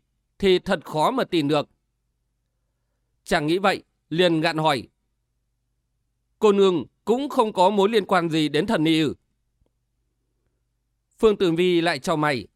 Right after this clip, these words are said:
lạnh lùng nói: "Liên quan thì có."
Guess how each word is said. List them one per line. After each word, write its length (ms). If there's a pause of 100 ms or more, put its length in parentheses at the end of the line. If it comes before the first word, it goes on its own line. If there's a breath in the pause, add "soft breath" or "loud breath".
(120)
lạnh 240
lùng 200
nói: 280 (1160)
"Liên 240
quan 260
thì 140
có." 340